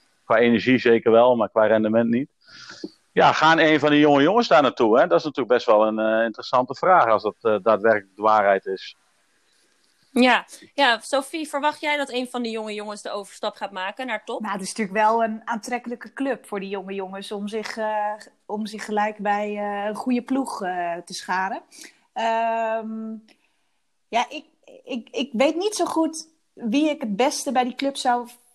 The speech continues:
Speaker 3: vinden passen. Ik denk dat, ehm, voor Bo Oppen denk ik wel dat, dat hij, eh, een goede aanspraak maakt ook. Ik vind hem ontzettend goed ontwikkeld. Hij heeft, maakt een ontzettend sterk jaar door. Ehm,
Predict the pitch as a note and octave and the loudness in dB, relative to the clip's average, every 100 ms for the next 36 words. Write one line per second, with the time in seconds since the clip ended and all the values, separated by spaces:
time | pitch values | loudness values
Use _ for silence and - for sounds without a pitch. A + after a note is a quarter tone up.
0 | - B3+ B3 A3+ _ B3+ A#3+ - - G#3+ | -12 -8 -6 -8 _ -2 -2 -4 -10 -6
1 | A#3+ B3+ C4 A#3+ A#3 A#3 - - A3+ G#3+ | -4 -4 -6 -4 -4 -6 -14 -10 -8 -8
2 | G#3+ G#3 G#3 G#3 G3+ G#3+ A#3+ G#3 G#3+ C#4 | -8 -8 -8 -10 -10 -2 0 2 2 2
3 | D#4 B3 G#3+ G#3+ G#3+ A3 A3+ A3 G#3+ A3 | -2 0 0 -2 -6 0 0 0 -6 -8
4 | G#3 A3 A#3 A3 G#3+ G#3+ G#3+ A3 G#3+ C4+ | -2 0 0 -2 -6 -8 -10 -12 -12 -8
5 | B3+ A#3+ B3+ C4 B3+ A#3 C#4 - B3 F4 | -4 -2 -4 -8 -6 -6 -8 -12 -12 -12
6 | B3+ G3+ A#3 A3 G#3 G3+ G3 _ A#3 G#3 | -14 -10 -10 -8 -8 -8 -12 _ -16 -14
7 | - C#4+ A3+ A3 G#3+ G#3 G#3+ A3+ D#4+ - | -10 -10 -10 -14 -10 -6 -6 -8 -12 -8
8 | G3+ G3 _ G3+ F#3+ F#3+ - G3 G3+ G#3 | -8 -8 _ -20 -14 -14 -8 -6 -4 -8
9 | G3+ G#3+ - C4 A#3+ - - A3+ G#3 G3 | -12 -10 -8 -8 -8 -10 -4 0 0 -2
10 | - F#3 F3+ B3 C4 C4 D#4 G#4 _ _ | -12 -4 -2 -2 -6 -8 -8 -10 _ _
11 | _ _ _ _ _ - A#3 A3 A3+ A3 | _ _ _ _ _ -14 -10 -10 -10 -10
12 | A3 A3 A3 G#3+ G#3+ | -12 -12 -10 -8 -8